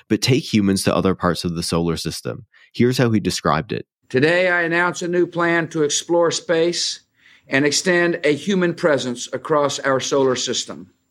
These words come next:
Speaker 2: Our first goal is to complete the International Space Station by twenty ten.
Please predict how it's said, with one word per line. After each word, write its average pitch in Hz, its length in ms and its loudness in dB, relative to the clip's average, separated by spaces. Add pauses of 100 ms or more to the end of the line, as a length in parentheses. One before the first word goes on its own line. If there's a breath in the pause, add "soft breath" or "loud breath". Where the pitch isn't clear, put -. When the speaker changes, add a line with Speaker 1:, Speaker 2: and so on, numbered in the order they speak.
(800 soft breath)
Speaker 2:
Our 170 140 2
first 196 340 0
goal 117 360 0 (1120)
is 139 140 2
to 160 100 -4
complete 185 440 0
the 180 100 2
International 170 480 2
Space 165 380 0
Station 139 420 -2
by 135 140 0
twenty 151 320 -2
ten. 117 360 -6